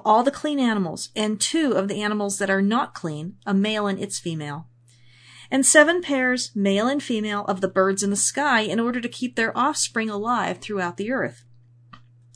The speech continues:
So, what's a clean animal? Now, we might be tempted to say cats because they spend all their time licking themselves, but that wouldn't be correct.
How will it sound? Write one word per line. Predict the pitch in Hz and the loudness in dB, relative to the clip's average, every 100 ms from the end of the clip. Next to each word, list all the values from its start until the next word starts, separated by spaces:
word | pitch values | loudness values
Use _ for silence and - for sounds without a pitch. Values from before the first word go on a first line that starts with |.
| - | -8
So, | - - 156 160 - _ _ - - - - - - - - - - | -6 -4 -2 -4 -8 _ _ -20 -20 -20 -20 -20 -20 -18 -16 -10 2
what's | 262 262 | 2 2
a | |
clean | 320 330 330 320 | -2 -2 -4 -4
animal? | 330 311 151 - - _ - - - - - | -2 -2 -2 -4 -14 _ -20 -20 -20 -10 0
Now, | 254 285 285 | 8 10 10
we | 285 302 | 8 4
might | 320 392 | 4 2
be | 440 415 | 0 2
tempted | 330 311 233 | 2 2 0
to | 254 | -2
say | - 240 | 0 0
cats | 226 - 277 220 214 - | -2 -2 2 6 6 4
because | - 254 233 | 2 4 6
they | 226 | 4
spend | 220 240 220 202 - | 4 4 2 0 6
all | 262 269 240 | 10 10 10
their | 220 202 | 6 4
time | 233 202 196 202 | 2 2 2 4
licking | 285 285 226 | 4 2 0
themselves, | 196 190 208 175 185 226 | 0 0 0 -2 -2 0
but | 277 277 | 0 2
that | 247 - | 0 0
wouldn't | 190 180 175 | 0 -2 -4
be | |
correct. | 170 226 98 - - | -4 -4 -4 -8 -14